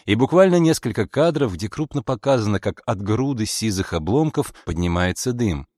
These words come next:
Адрес полностью совпадает с тем, что продиктовал мне учитель.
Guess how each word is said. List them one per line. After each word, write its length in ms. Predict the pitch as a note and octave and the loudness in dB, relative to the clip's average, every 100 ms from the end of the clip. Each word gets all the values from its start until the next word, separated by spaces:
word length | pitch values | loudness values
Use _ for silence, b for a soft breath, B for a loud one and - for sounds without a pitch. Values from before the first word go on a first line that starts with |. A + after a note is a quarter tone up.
| _ _ - | _ _ 0
Адрес 380 | C3+ D#3+ E3 - | 4 6 4 2
полностью 540 | - C#3 D3 C3 - A#2 | 2 2 4 2 -2 -4
совпадает 560 | G2 - G#2 G#2+ F2+ | -4 -2 0 2 0
с 160 | - - | -2 -4
тем, 280 | B2 D3+ D#3 b b | 0 0 -2 b b
что 300 | - - E2+ | -10 -6 -4
продиктовал 580 | F2+ E2 - D#2+ F2 F#2 | -2 -4 -2 0 0 2
мне 180 | G2 | 0
учитель. 600 | G#2+ A2 - C#3 - C#2 | -2 -4 -6 -8 -10 -16